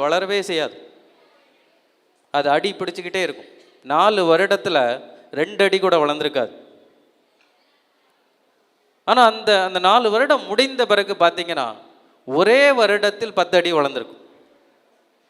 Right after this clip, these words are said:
இந்த உதாரணத்தை பல இடங்கள்ல நீங்க சொல்லி கேள்விப்பட்டிருப்பீங்க. ஆக, இந்த செடி வளரலையே,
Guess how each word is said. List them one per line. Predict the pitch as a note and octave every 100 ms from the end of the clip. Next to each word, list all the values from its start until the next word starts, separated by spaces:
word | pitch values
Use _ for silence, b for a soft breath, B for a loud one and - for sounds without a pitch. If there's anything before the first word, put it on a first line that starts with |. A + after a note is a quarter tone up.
| _ _ _ _ _ _ _
இந்த | D3+
உதாரணத்தை | E3+ A3 G#3+ G3+ F#3
பல | F3 F#3+
இடங்கள்ல | G3 A3+ A3 G3
நீங்க | F3+ E3
சொல்லி | D3 F3 F3
கேள்விப்பட்டிருப்பீங்க. | F3 F3 E3+ D#3 C#3 C3 A2+ - _ _ _ _ _ _ _ _ _ _ _ _ _ _ _ _ b b
ஆக, | F3 A3 G#3+
இந்த | G#3+ A#3
செடி | G#3 A3+ C#4
வளரலையே, | A3 A#3+ B3 A#3+ G#3 G#3+